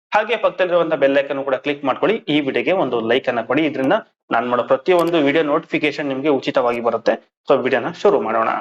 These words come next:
ಓಕೆ ಸ್ನೇಹಿತರೆ, ಇಲ್ಲಿ ಮೊದಲನೇದಾಗಿ ಬರ ಪರಿಹಾರ ಹಣವನ್ನು ಏನು ಬಿಡುಗಡೆ ಮಾಡಿದ್ರಲ್ಲ ಸರ್ಕಾರ, so ಬಿಡುಗಡೆ ಆದ ನಂತರ ರೈತರ ಖಾತೆಗೆ ಬಂತು,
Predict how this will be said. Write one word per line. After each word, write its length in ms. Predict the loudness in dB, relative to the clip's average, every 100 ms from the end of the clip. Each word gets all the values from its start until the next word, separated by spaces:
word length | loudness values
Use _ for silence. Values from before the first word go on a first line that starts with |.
| 2
ಓಕೆ 140 | 2
ಸ್ನೇಹಿತರೆ, 340 | 2 -2 2 0
ಇಲ್ಲಿ 160 | 0
ಮೊದಲನೇದಾಗಿ 1000 | 0 0 0 0 0 0 -2 -4 -8 -16 -10 0
ಬರ 180 | 0 2 -2
ಪರಿಹಾರ 360 | -4 -2 0 0
ಹಣವನ್ನು 480 | -4 -4 -2 -2 -2
ಏನು 260 | -2 -2
ಬಿಡುಗಡೆ 380 | -2 0 2 2
ಮಾಡಿದ್ರಲ್ಲ 460 | 2 0 -2 -4 0
ಸರ್ಕಾರ, 340 | 0 0 2 2 0 0
so 140 | 2
ಬಿಡುಗಡೆ 320 | 2 2 2 2
ಆದ 280 | 0 -2
ನಂತರ 360 | -4 -4 0 2 2 -2 -10 _ -2
ರೈತರ 420 | 0 0 0 0
ಖಾತೆಗೆ 460 | 2 0 0 -2 -2
ಬಂತು, 720 | 0 0 0 -4 -4 -8